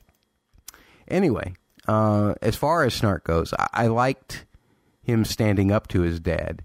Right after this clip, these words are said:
in that scene in the house. And I thought that Rory and, and, and Jax were, were good sidekicks for this little side of the story, mainly because you have to have Stein and Jax separated sometimes, especially in the seventies. It feels like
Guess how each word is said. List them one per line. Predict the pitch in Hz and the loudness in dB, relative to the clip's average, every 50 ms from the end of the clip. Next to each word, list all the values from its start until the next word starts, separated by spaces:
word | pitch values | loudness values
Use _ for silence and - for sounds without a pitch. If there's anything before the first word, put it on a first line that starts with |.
| _ _ - | _ _ -6
in | - 92 92 | -2 0 0
that | 90 - - - | 0 0 -2 -4
scene | - 98 92 87 85 | -2 0 2 2 2
in | 82 80 | 0 -2
the | 80 80 | -4 -4
house. | 82 - - - - - - - 101 | -6 -6 -6 -6 -8 -12 -8 -4 -2
And | 92 95 | 0 0
I | 92 101 113 117 | 2 2 0 0
thought | - 117 101 - - | 0 0 -2 0 -2
that | 87 69 - | -4 -6 -4
Rory | - 92 95 95 95 95 95 92 92 90 | -4 -2 0 2 2 2 2 2 0 0
and, | 85 82 - - | -2 -2 -4 -4
and, | - 90 85 - - | -4 -4 -4 -4 -4
and | 90 95 87 | -2 -2 -2
Jax | - 90 92 92 90 90 - - - | 0 0 0 0 0 0 -2 -6 -4
were, | 90 87 87 85 - - | -2 -2 -2 -2 -4 -4
were | 101 98 87 | -4 -4 -2
good | 85 107 101 92 | 0 0 0 0
sidekicks | - - 101 92 98 92 - - 87 - - - | 0 0 0 0 0 -2 -2 -4 -4 -4 -6 -12
for | - - 87 85 | -6 -4 -2 0
this | 85 87 - - - - | 0 -2 -2 -6 -8 -2
little | 98 87 85 82 | 0 2 2 0
side | 82 - - 85 85 87 87 | -2 0 0 2 2 2 2
of | 82 78 | 0 -2
the | 80 | -4
story, | - - - 98 90 87 85 82 82 85 - - _ - - - - - - _ _ _ _ - - | -6 -6 -4 -4 -2 -2 -2 -2 -4 -4 -8 -12 _ -20 -20 -20 -20 -20 -20 _ _ _ _ -16 -8
mainly | - 104 135 143 180 233 254 233 135 | -4 -2 0 2 2 2 2 0 0
because | 107 107 - - 117 104 101 98 - | 0 0 -2 0 0 0 0 0 -2
you | 117 107 | -2 -2
have | 123 151 185 - - | 0 -2 -4 -2 -2
to | 135 | 0
have | 123 120 110 95 | 0 0 0 -2
Stein | - - - 120 110 113 120 120 117 113 | -4 -4 -2 0 0 2 2 2 2 2
and | 104 95 87 | 2 0 0
Jax | - 104 104 110 120 120 - - | 0 0 0 0 0 -2 -6 -10
separated | - - 123 139 - - 90 85 78 80 80 85 - | -4 0 -2 -2 0 0 0 0 0 -2 -4 -6 -2
sometimes, | - 95 85 87 82 92 87 90 90 90 90 - - _ _ - - _ _ _ - - - - - 62 - | -2 0 0 0 2 2 2 4 4 2 0 -2 -6 _ _ -20 -20 _ _ _ -14 -14 -14 -12 -14 -8 -6
especially | 104 - - 143 147 151 - 156 131 120 | -4 -4 -2 0 0 0 0 0 2 2
in | 113 107 | 2 2
the | 95 | 0
seventies. | - - 139 139 143 135 110 98 95 92 | 0 0 0 0 2 2 2 2 2 0
It | 104 - - | -2 -2 0
feels | 123 127 123 113 - | 0 0 0 2 0
like | 104 104 - | 0 0 0